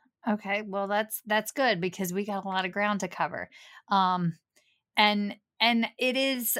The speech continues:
um, for lack of a better phrase, somewhat, um,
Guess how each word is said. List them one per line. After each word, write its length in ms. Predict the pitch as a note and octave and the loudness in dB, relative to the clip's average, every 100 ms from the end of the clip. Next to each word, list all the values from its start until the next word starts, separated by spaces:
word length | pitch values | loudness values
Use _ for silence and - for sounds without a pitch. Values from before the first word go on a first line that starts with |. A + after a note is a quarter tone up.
| - | 4
um, 540 | A3+ A3+ G#3+ G#3 G3+ - - _ _ _ _ _ _ | 6 6 4 4 2 -2 -14 _ _ _ _ _ _
for 120 | A#3+ | 4
lack 280 | A3+ A#3 B3 | 6 6 4
of 80 | A#3 | 0
a 60 | |
better 240 | A3 A3 A3 | 2 2 0
phrase, 380 | - A3+ G#3+ - | -2 -2 -2 -2
somewhat, 640 | G#3+ G#3+ A3 A3 - - - | 0 0 0 -2 -6 -10 -10
um, 540 | F#3+ G3+ G3+ G3 F#3+ | -8 -4 -4 -4 -6